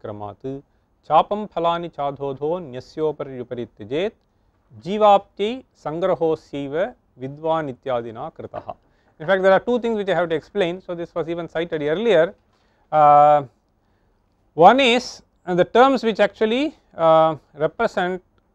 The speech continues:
the various, uh, terms in the series in the verse, and, uh, finally, this Vidwan Ityadina Kritaha. So, nihatya chapa vargena,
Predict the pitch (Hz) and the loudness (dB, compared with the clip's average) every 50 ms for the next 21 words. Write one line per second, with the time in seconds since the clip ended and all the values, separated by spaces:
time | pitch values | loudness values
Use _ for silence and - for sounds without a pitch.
0 | _ _ _ _ - 151 147 147 165 185 190 190 185 185 175 - - - _ - | _ _ _ _ -12 -10 -6 -4 -2 -2 0 0 0 0 -2 -4 -8 -18 _ -4
1 | 160 156 151 - - 170 175 180 165 - 139 123 117 - - 208 240 254 208 165 | -4 -4 -4 -2 -4 -4 -4 -6 -8 -10 -10 -12 -12 -10 -6 -4 -4 -2 0 -2
2 | 175 170 _ _ _ _ 202 156 139 131 127 123 147 196 226 - _ _ _ _ | -2 -4 _ _ _ _ -18 -14 -10 -8 -4 -2 -2 -2 -4 -6 _ _ _ _
3 | _ _ _ _ _ _ _ _ - 156 160 165 165 165 160 156 160 156 - - | _ _ _ _ _ _ _ _ -10 -8 -8 -6 -6 -8 -4 -4 -4 -4 -4 -4
4 | 170 180 220 240 233 196 151 143 151 160 - _ 147 143 131 - 131 156 170 180 | -6 -4 -4 -2 -2 -2 -2 -4 -6 -8 -10 _ -16 -16 -14 -10 -8 -6 -6 -4
5 | 190 202 214 214 214 208 190 175 - _ - 175 160 160 156 156 151 156 165 196 | -2 0 2 2 2 0 -2 -4 -8 _ -4 0 0 0 0 -2 -6 -8 -8 -10
6 | 247 277 _ _ _ _ _ _ _ _ _ - 139 117 - - 104 95 - 107 | -10 -12 _ _ _ _ _ _ _ _ _ -14 -12 -12 -10 -10 -10 -8 -4 0
7 | 123 135 127 - _ _ _ _ _ _ _ _ _ _ _ _ _ _ _ _ | 2 2 2 0 _ _ _ _ _ _ _ _ _ _ _ _ _ _ _ _
8 | _ _ _ _ _ _ _ - 220 208 180 175 185 220 202 233 311 302 _ - | _ _ _ _ _ _ _ 2 4 4 4 2 0 0 0 0 -2 -2 _ -2
9 | 302 254 - 226 208 233 - 262 240 233 226 208 202 208 202 196 190 180 | -2 0 4 6 6 6 6 2 0 0 0 0 2 0 0 2 0 -4